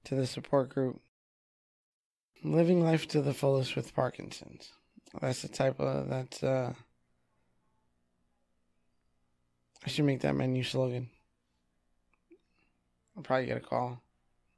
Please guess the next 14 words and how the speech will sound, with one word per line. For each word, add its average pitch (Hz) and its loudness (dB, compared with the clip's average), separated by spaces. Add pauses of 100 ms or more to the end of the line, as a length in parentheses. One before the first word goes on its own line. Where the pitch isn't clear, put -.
(340)
They'll 127 -4
probably 139 4
have 127 4
it 131 -4
copyrighted. 127 0 (3000)
Uh, 135 0
the, 135 2
their 139 4
segment, 139 2
it's 131 -2
Real 143 6
Talk 135 2
with - -6
Participants. - -8